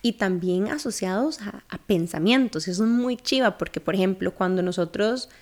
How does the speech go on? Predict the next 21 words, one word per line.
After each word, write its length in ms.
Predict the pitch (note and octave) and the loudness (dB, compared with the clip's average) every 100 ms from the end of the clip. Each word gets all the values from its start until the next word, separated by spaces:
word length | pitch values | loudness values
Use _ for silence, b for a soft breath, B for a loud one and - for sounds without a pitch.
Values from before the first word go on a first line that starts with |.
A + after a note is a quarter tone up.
| B B B | B B B
somos 260 | G#3+ F#3+ F#3+ | -2 0 -2
chiquititos, 680 | A3 E4+ E4 F4 F4+ - _ _ - | 0 0 0 -2 -6 -18 _ _ 0
la 100 | G#3+ | 2
neuroplasticidad, 640 | G3+ F#3+ G3 - F3+ F3 - | 4 2 0 -2 0 0 -4
sí, 460 | - - G3 - - - | -14 -2 0 0 -4 -4
perdón, 340 | F3 D#3+ D#3 | -2 -2 -4
la 80 | C#3 | -4
neuroplasticidad 720 | D3+ E3 D#3+ - - E3+ D#3+ | -2 -4 -4 -6 -6 -2 -2
sirve 240 | F3 G3+ | 0 0
para 200 | B3+ C4+ B3+ | 2 2 2
asociar 360 | E3+ E3 E3 | 0 -2 -2
cosas 300 | - F#3 A3+ | 0 0 2
de 80 | B3 | 2
supervivencia 800 | B3 A#3+ F#3 D3+ D#3 G#3+ - D3+ | 0 -2 0 -2 0 0 -2 -10
también, 460 | D#3+ D#3 F3+ A#3+ F#3 | -6 -2 0 0 -2
¿verdad? 300 | E3 G#3 A3+ | -4 -4 -4
O, 100 | - | -2
o 80 | - | 2
incluso 360 | G3+ F#3 F#3 A3 | 2 2 -2 2
para 160 | C#4 - | 0 2
conectar, 540 | G3+ D3 - G3 C4 | -2 -2 -4 -4 -4